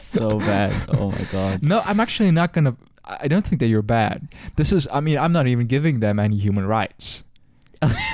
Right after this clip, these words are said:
Speaker 1: Okay, fair enough.
Speaker 2: <laughs>
Speaker 1: You're just saying, "Yeah, they deserve to die." <laughs>
Speaker 2: I'm, I'm just saying if you if you create rights, it's back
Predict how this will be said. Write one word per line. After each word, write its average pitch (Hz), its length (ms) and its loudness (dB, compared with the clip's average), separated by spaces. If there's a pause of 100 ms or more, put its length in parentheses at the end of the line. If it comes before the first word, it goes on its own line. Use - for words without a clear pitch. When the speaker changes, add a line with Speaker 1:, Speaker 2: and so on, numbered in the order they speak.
Speaker 1:
Okay, 185 240 4
fair 151 380 2
enough. 135 360 4 (300)
Speaker 2:
<laughs> - 280 -8
Speaker 1:
You're 170 120 0
just 185 180 0
saying, 143 240 0
"Yeah, 123 260 2
they 135 200 0
deserve 104 520 0
to - 120 -2
die." 98 260 0 (260)
<laughs> - 960 -12
Speaker 2:
I'm, 170 200 2
I'm 175 140 4
just - 180 -6
saying 175 200 4
if 147 180 0
you 135 360 2 (1400)
if - 200 -6
you 131 80 -2
create 139 580 0
rights, 117 680 -4 (180)
it's 123 140 -6
back 143 220 -2